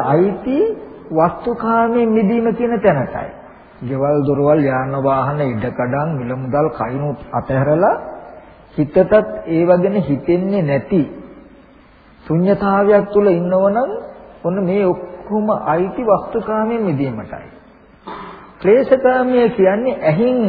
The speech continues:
හෝ වේවා, හිතින් හෝ වේවා, බලනකොට, සිහි කරනකොට හිත ඇතුලෙන් ඒකට ඇදෙන ගතිය, සැසඳෙන ගතිය නැතිනම් අන්න කිරි හිඳිලා.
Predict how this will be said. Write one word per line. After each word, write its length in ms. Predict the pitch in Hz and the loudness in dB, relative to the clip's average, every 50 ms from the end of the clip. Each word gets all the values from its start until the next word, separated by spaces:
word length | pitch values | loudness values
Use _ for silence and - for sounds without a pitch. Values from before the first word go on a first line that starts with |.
| 170 | 0
හෝ 240 | 143 139 147 147 143 | 0 2 2 2 2
වේවා, 500 | 135 139 147 147 147 156 156 180 196 214 | 2 2 0 0 0 2 2 4 4 4
හිතින් 440 | 220 190 147 165 156 - 220 226 226 220 190 | 4 4 2 2 -2 -2 -4 -4 -2 -2 0
හෝ 220 | 190 202 196 180 151 | 0 2 2 2 2
වේවා, 680 | 143 151 160 175 185 170 135 135 123 123 135 151 208 285 403 - - - - - - - - - - - | 2 0 0 0 0 0 0 0 0 2 2 2 2 2 0 -4 -6 -12 -14 -16 -18 -20 -20 -20 -12 -8
බලනකොට, 720 | 127 123 135 139 165 185 202 196 214 214 202 240 226 - 294 - | 2 4 6 6 6 6 4 4 2 0 2 0 0 0 0 -2
සිහි 340 | - - 170 160 - 240 208 | 0 0 -2 0 0 -2 0
කරනකොට 720 | - 220 214 214 233 226 233 233 - - 180 185 175 - 226 185 - - - - - - - - - - - - - - - - - - - - - - | 4 4 6 6 6 4 4 0 2 2 2 2 4 6 6 6 6 4 -2 -8 -10 -12 -14 -16 -18 -20 -20 -20 -20 -20 -20 -20 -20 -20 -20 -20 -20 -14
හිත 300 | - - 190 190 - - 240 | -2 0 0 0 4 4 6
ඇතුලෙන් 640 | 220 175 151 - - - 220 226 226 247 247 240 233 214 180 | 6 6 4 4 0 -2 -4 -2 0 0 0 0 0 0 4
ඒකට 400 | 196 208 214 208 220 233 - - 277 269 254 262 - - - | 6 6 6 6 2 0 2 4 4 4 4 4 0 -8 -6
ඇදෙන 360 | - 151 156 175 196 226 226 240 240 | -2 0 0 4 4 4 4 4 4
ගතිය, 360 | 202 240 233 226 - 247 247 - | 4 4 2 2 0 -2 -2 0
සැසඳෙන 500 | - 185 151 - - 220 226 247 208 240 226 | 0 0 0 0 -2 -2 0 0 2 2 4
ගතිය 380 | 208 240 233 233 - 247 254 254 254 262 254 262 | 4 4 2 2 0 -2 0 0 0 -2 -2 -2
නැතිනම් 520 | 170 151 165 185 - - 277 269 269 220 175 135 110 - - - - - - - - - - - - - - - - - - - - - - - _ _ - _ _ - - - - | -2 0 0 0 0 0 0 2 4 4 4 2 2 -2 -10 -12 -14 -16 -18 -20 -20 -20 -20 -20 -20 -20 -20 -20 -20 -20 -20 -20 -20 -20 -20 -20 _ _ -20 _ _ -20 -20 -20 -12
අන්න 480 | - 135 156 180 202 214 226 254 247 | -8 -6 -4 -4 -2 -2 0 0 0
කිරි 300 | - - 208 196 180 214 185 | 0 2 0 0 2 2 0
හිඳිලා. 480 | 185 170 143 131 139 110 107 - - | 0 0 -2 -2 -4 -4 -4 -8 -14